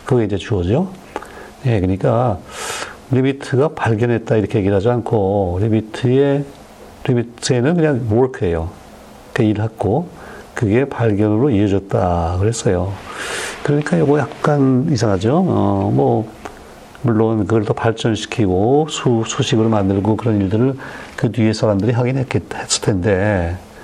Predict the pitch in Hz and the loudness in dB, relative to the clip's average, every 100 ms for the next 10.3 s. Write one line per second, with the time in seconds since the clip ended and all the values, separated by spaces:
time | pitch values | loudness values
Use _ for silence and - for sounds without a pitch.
0 | - - - - 139 - 117 117 113 117 | -20 -20 -6 -2 -2 0 0 0 2 2
1 | 113 110 104 104 101 101 98 107 135 139 | 4 4 4 4 4 2 2 2 2 0
2 | 139 - 113 104 110 98 104 123 123 113 | 0 0 2 2 2 2 4 4 2 0
3 | 113 - 117 107 104 98 98 104 117 110 | -2 0 0 2 2 2 0 -2 0 0
4 | 110 113 107 - - - - 127 113 107 | 2 0 0 -4 -16 -18 -6 0 0 0
5 | 110 113 123 - - 113 110 98 104 95 | 0 0 -2 -4 -2 0 0 -2 -2 -2
6 | 92 92 87 80 - - - - - - | -2 -2 -4 -6 -12 -16 -16 -16 -14 -14
7 | - - - - - 143 185 - - - | -14 -14 -18 -12 -4 -4 -4 -12 -20 -20
8 | - - - 131 123 104 107 107 - 110 | -20 -8 -2 2 2 2 0 0 0 2
9 | 104 113 110 104 - 117 104 104 98 95 | 2 2 0 -2 0 2 2 2 2 0
10 | 92 95 87 | 2 0 -2